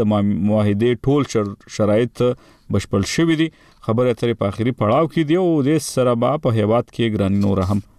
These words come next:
زیاته شي. او اوس منګه کوشش کوو چې د خپل خبریال غلام اوس سره یو واري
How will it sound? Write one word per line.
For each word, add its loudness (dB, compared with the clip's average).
زیاته -2
شي. -2
او 2
اوس -2
منګه 0
کوشش -4
کوو 0
چې 0
د 4
خپل -2
خبریال 0
غلام 2
اوس 0
سره 0
یو 2
واري 0